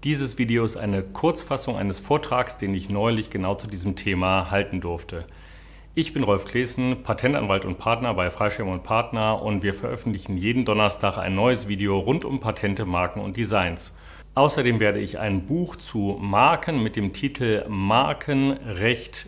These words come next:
einfach veröffentlichen. Und mehr zu diesem Buch erfahren Sie unter der Adresse das markenbuch punkt de.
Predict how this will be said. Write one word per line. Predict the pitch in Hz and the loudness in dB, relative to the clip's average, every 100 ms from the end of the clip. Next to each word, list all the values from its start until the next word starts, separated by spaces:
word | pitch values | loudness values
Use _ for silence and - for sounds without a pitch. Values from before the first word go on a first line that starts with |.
| - - | -16 -4
einfach | 131 165 160 - 165 160 - - - - - | 0 0 -2 -2 -2 -2 -8 -18 -20 -20 -8
veröffentlichen. | - 151 - 143 143 165 160 - - - - - - | -4 -2 -2 -4 -6 -4 -4 -8 -18 -20 -20 -20 -6
Und | - 113 98 - | 0 2 2 -2
mehr | 113 110 143 | 0 4 2
zu | - | 0
diesem | 120 110 95 | -4 -4 -4
Buch | 123 127 | -6 -8
erfahren | 107 - 101 104 104 | -10 -4 -2 -2 -2
Sie | 95 101 | -2 -4
unter | 98 92 95 | -4 -8 -6
der | 95 92 92 104 | -2 -2 -2 -4
Adresse | 98 98 107 - 104 98 98 101 104 - | -4 -2 -2 -2 -2 0 2 2 0 -6
das | 104 110 117 | -4 -2 -2
markenbuch | 107 98 107 110 98 92 104 | -2 0 0 0 -2 -2 -4
punkt | 101 - | -4 -6
de. | 90 90 95 101 131 196 | -6 -6 -6 -2 0 0